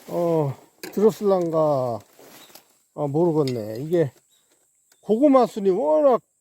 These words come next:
세력이 강해갖고 고구마 순이 막 다 덮고, 어, 그랬는데, 어, 그래도 크긴 컸슈. 어. 지금 고구마 순을 옆으로 다 제껴놨는데,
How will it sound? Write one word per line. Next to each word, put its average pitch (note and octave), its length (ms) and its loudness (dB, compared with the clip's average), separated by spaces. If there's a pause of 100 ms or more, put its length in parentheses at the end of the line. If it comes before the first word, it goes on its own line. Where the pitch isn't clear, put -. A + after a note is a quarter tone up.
(120)
세력이 A#3+ 460 0
강해갖고 G3 760 -4 (280)
고구마 A3 360 -2
순이 F3+ 220 -6
막 D3+ 240 -6
다 E3 160 -6
덮고, C#3+ 580 -10 (680)
어, D#3+ 340 -2
그랬는데, E3+ 720 -2 (840)
어, D#3 300 -6
그래도 F3+ 400 -2 (320)
크긴 C4+ 280 -4
컸슈. G#3 500 -6 (180)
어. A2+ 440 -12 (720)
지금 E3+ 240 -4
고구마 F#3+ 340 2
순을 D#3 300 -4
옆으로 E3+ 320 -4
다 D#3 160 -4
제껴놨는데, D3 760 -8